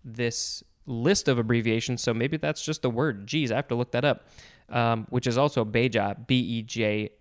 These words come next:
B E G A. Um, and that is that for that.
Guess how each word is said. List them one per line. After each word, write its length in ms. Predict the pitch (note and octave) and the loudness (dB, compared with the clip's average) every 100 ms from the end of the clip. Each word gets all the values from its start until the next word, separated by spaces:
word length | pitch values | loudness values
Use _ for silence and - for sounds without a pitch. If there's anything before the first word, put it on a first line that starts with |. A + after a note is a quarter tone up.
| B2 | 0
B 80 | B2 | 0
E 240 | B2+ C3+ | 2 -4
G 380 | A#2 B2 E3 D#3+ | -2 0 0 2
A. 340 | A2 G#2 D3 - _ _ - - _ | 0 2 -2 -6 _ _ -20 -20 _
Um, 360 | A#2 A2+ A2+ A2 | 0 2 2 -2
and 120 | A2+ | -2
that 160 | A#2 C#3+ | -2 0
is 140 | B2 | 0
that 240 | A#2+ D3+ - | 2 2 2
for 80 | B2+ | 4
that. 340 | E3+ B2+ | 4 4